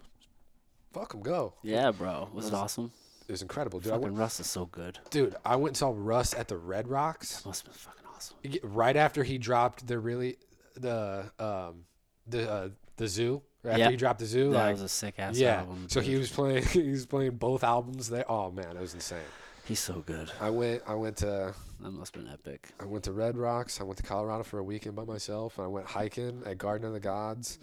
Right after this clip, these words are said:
Speaker 2: Oh, that's cool.
Speaker 1: And I went and fucking smoked a joint at the top of this mountain and just
Speaker 2: Yeah.
Speaker 1: kinda sat there and was
Speaker 2: How
Speaker 1: like,
Speaker 2: therapeutic was that?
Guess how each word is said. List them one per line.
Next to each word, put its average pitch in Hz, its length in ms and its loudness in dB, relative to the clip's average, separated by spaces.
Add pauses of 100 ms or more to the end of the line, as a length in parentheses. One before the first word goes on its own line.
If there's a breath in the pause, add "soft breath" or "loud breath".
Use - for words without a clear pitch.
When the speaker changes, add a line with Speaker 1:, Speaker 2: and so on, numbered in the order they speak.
(120)
Speaker 2:
Oh, 101 60 -8
that's 92 140 -8
cool. 90 380 -10
Speaker 1:
And 95 600 -4 (160)
I 90 80 -6
went 98 320 -6
and 92 180 -12
fucking 95 420 -8
smoked 107 360 -8
a 107 40 -10
joint 101 260 -6
at 98 80 -8
the - 120 -20
top 95 140 0
of 104 80 -8
this 98 160 -8
mountain 104 460 -6
and 104 80 -6
just 104 180 2
Speaker 2:
Yeah. 92 80 -4
Speaker 1:
kinda 95 160 -4
sat 95 300 -4
there 110 220 -6
and 107 100 -8
was 95 100 -8
Speaker 2:
How 90 80 -4
Speaker 1:
like, 82 80 -4
Speaker 2:
therapeutic 98 540 -4
was - 100 -12
that? 98 320 -8